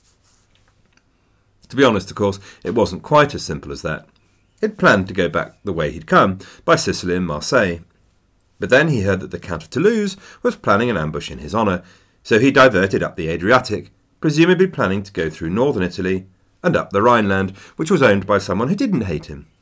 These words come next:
It was now late in the year, and he didn't dare to try and sail home by the Atlantic. Unfortunately,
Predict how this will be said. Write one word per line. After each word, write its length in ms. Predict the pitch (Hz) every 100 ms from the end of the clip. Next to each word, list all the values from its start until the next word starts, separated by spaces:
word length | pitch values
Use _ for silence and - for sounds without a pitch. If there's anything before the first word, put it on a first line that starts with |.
| _ _ _ _ _ _ _ _ _ _ -
It 60 |
was 120 | 101
now 180 | 156 190
late 280 | 175 104 101
in 80 | 85
the 60 |
year, 300 | 110 143 98 98 -
and 80 | 107
he 60 | 117
didn't 360 | 143 180 139
dare 320 | - 90 82 - _
to 100 | -
try 260 | - 85 87
and 100 | 92
sail 280 | 90 85
home 240 | 80 76 78
by 160 | 71
the 100 | 67
Atlantic. 560 | 73 90 95 92 76 - _ _ _ _ _ _ _ _ _ _ _ _ _ _ _ _ _ _ _ _ -
Unfortunately, 800 | 113 165 160 101 - 95 87